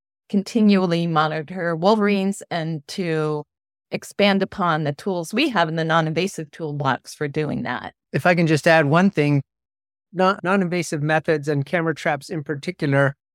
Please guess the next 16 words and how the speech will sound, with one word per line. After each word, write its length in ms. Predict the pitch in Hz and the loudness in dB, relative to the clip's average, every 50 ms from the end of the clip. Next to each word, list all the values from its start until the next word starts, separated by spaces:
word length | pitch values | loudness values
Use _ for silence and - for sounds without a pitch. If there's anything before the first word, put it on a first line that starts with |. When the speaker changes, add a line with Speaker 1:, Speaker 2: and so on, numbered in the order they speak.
| _ _ _ _ _ _ _ _ _ - | _ _ _ _ _ _ _ _ _ -4
Speaker 2:
lend 300 | 151 156 180 190 196 190 | 2 2 4 4 4 2
themselves 800 | 170 156 147 - - - 151 147 143 147 147 139 139 - - - - | 0 0 -2 -4 -2 -2 0 0 0 -2 -4 -8 -10 -18 -20 -18 -8
to 460 | - 175 156 151 151 151 147 151 - _ _ _ _ _ _ _ _ _ _ _ _ - | -4 -2 0 0 0 0 -2 -2 -6 _ _ _ _ _ _ _ _ _ _ _ _ -8
collaboration 1040 | - 165 160 160 156 151 143 143 143 151 160 156 143 - 147 139 131 131 135 139 - _ _ _ - | -4 0 0 2 2 0 0 -2 -2 -2 -2 -4 -6 -6 -6 -6 -4 -4 -6 -8 -10 _ _ _ -10
because 460 | 151 143 143 151 151 147 147 135 123 | -10 -8 -4 -2 -2 -2 -2 -4 -6
it's 160 | - 139 - | -10 -8 -8
a 80 | 156 139 | -8 -6
fairly 420 | - - 165 165 170 170 165 156 | -2 0 0 2 2 0 0 0
low 400 | 151 156 156 151 151 151 143 131 _ _ _ _ _ _ _ _ _ _ _ _ _ | 4 6 6 6 6 4 2 -4 _ _ _ _ _ _ _ _ _ _ _ _ _
learning 360 | 151 147 170 185 196 185 160 131 | -6 -2 0 2 2 2 0 0
curve 460 | - 143 143 131 135 139 143 - - _ - | -2 -2 -2 -2 -2 -2 -4 -6 -10 _ -12
to 300 | - 160 151 147 143 139 | -8 -6 -6 -4 -6 -4
deploy 520 | 135 147 139 139 - 160 160 156 160 147 | -4 -4 -4 -4 -4 -6 -4 -4 -4 -6
a 60 | 143 | -6
camera 380 | 139 - 156 151 160 165 160 139 | -8 -6 -6 -4 -4 -4 -6 -8
trap 380 | 139 - 139 127 127 131 - | -6 -4 -4 -4 -4 -4 -6